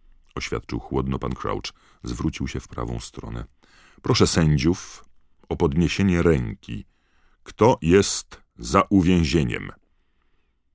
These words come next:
Harry spojrzał na ławki po prawej stronie. Nikt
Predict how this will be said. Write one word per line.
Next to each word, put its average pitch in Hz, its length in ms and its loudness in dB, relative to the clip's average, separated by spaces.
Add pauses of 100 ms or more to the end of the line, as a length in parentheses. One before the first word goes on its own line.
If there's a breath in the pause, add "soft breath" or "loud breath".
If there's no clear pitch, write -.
(100)
Harry 78 240 -6
spojrzał 62 380 -6
na 60 60 -8
ławki 60 280 -10
po - 100 -12
prawej 60 260 -10
stronie. - 460 -16 (640)
Nikt - 520 -14